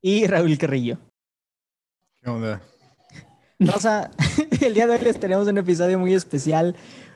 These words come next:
Speaker 1: porque les tenemos la noticia que cuando salga este episodio, el día siguiente, vamos a cumplir un año del primer capítulo del Homebrew Podcast. Entonces, por esos motivos, para celebrar, el tema del que hoy queremos hablar es específicamente de podcast.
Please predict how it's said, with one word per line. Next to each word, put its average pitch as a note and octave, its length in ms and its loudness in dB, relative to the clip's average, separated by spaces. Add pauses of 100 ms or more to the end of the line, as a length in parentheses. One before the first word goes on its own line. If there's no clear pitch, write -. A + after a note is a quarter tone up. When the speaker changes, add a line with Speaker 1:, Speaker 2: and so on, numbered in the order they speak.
Speaker 1:
porque F#3+ 320 2
les F#3 140 2
tenemos G3+ 260 0
la A3+ 100 2
noticia D#3 600 0 (220)
que D3 280 0
cuando D#3 420 2
salga F#3 260 0
este F#3 140 -4
episodio, E3+ 580 0
el C#3 180 2
día F3 400 2
siguiente, D#3 720 -2 (100)
vamos D#3 240 0
a F#3 60 -2
cumplir D#3 560 -2
un G3 260 2
año F#3 380 0 (380)
del D3 220 2
primer D3 320 0
capítulo D#3 600 0
del C3 180 -4
Homebrew D#3 240 2
Podcast. G3 500 0
Entonces, D#3 600 0 (360)
por F#3 180 0
esos A#3+ 140 0
motivos, G#3 640 0
para D3 180 0
celebrar, D#3+ 600 0
el C#3+ 140 -4
tema D3+ 240 0
del D3 140 0
que - 100 -2
hoy C#3+ 60 0
queremos D3 340 -2
hablar D3 440 -4
es C#3 260 -8
específicamente C#3+ 680 -6
de E3 100 -4
podcast. D4+ 500 -10